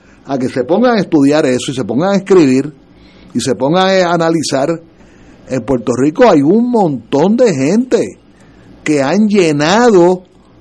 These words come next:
las urbanizaciones cerradas y las casas de bien,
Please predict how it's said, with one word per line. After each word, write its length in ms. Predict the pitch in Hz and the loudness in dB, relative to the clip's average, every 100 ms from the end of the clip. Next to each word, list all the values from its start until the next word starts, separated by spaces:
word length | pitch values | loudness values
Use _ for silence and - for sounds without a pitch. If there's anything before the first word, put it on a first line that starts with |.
| - | -10
las 220 | 127 143 127 | -4 -4 -2
urbanizaciones 1040 | 147 143 135 135 135 139 117 135 160 208 | 0 0 0 -2 -2 -4 -4 -2 -2 -2
cerradas 720 | 208 170 156 185 220 156 170 - _ _ _ - - - - - - | -2 -2 0 2 4 2 0 -4 _ _ _ -20 -20 -20 -20 -18 -4
y 140 | 139 | -2
las 200 | 135 113 | -2 -4
casas 680 | - 156 170 208 190 175 147 - - | -6 -6 -2 0 2 2 -2 -14 -14
de 240 | 120 143 | -6 -2
bien, 640 | 139 170 214 214 165 175 180 | 0 2 2 2 0 -4 -6